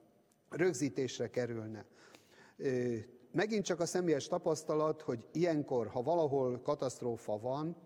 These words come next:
mindegy, hogy természeti vagy ipari, fontos, hogy ki az, aki elsőre észlel és az első intézkedéseket megteszi,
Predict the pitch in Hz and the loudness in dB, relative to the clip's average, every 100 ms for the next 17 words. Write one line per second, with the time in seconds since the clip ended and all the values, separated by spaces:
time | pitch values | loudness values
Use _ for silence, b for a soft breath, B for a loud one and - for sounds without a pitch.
0 | - 147 139 117 123 113 139 123 120 113 | -2 0 2 0 -2 0 0 0 -2 -2
1 | 117 120 113 110 101 - 127 147 143 170 | -6 -6 -8 -8 -10 -10 -6 -2 -2 -2
2 | 160 B B B B B _ _ _ _ | -4 B B B B B _ _ _ _
3 | _ _ _ _ - 185 214 190 165 160 | _ _ _ _ -2 0 2 0 0 -2
4 | - 202 160 143 131 - 135 - - 165 | 0 2 2 2 -4 -4 -6 -6 -2 -2
5 | 156 - 139 123 147 143 - 123 120 - | -2 -2 0 0 -2 -4 -4 -4 -4 -4
6 | 120 135 123 127 127 123 117 - 113 113 | -2 -2 -2 -4 -4 -4 -8 -8 -8 -8
7 | 110 117 120 110 117 120 - 131 127 160 | -8 -8 -8 -8 -6 -8 -6 -8 -6 -8
8 | 185 | -10